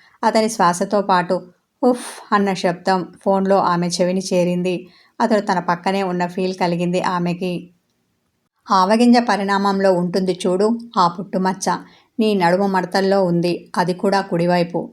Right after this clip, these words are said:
అదంటే నాకెంత క్రేజీనో నీకు తెలుసు కదా. చాలా, ఇంకా చెప్పమంటావా?" ఆమెను మత్తెక్కించేలా మృదు మధురంగా నవ్వాడు. అతడు చెప్పింది వినగానే జ్ఞాపకాల తేనెతుట్టె కదిలింది.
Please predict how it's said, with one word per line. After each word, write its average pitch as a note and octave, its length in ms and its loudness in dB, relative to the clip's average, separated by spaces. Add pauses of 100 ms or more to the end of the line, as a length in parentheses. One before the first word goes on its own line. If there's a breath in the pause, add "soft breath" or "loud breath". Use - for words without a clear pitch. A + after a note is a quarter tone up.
(120)
అదంటే F3 440 0
నాకెంత E3+ 460 -2
క్రేజీనో F3 720 -2
నీకు F3+ 200 -8
తెలుసు E3 340 -6
కదా. G3 260 2 (520 loud breath)
చాలా, E3+ 340 0 (140)
ఇంకా G3+ 220 0
చెప్పమంటావా?" G3 840 0 (440)
ఆమెను F#3+ 320 0
మత్తెక్కించేలా F3+ 920 -2 (340)
మృదు G#3 400 0
మధురంగా F3+ 720 0
నవ్వాడు. F3 720 0 (480 soft breath)
అతడు A#3 180 4
చెప్పింది G#3+ 480 0
వినగానే F3+ 640 0
జ్ఞాపకాల F#3 640 0
తేనెతుట్టె F3+ 560 -4
కదిలింది. F3 640 -4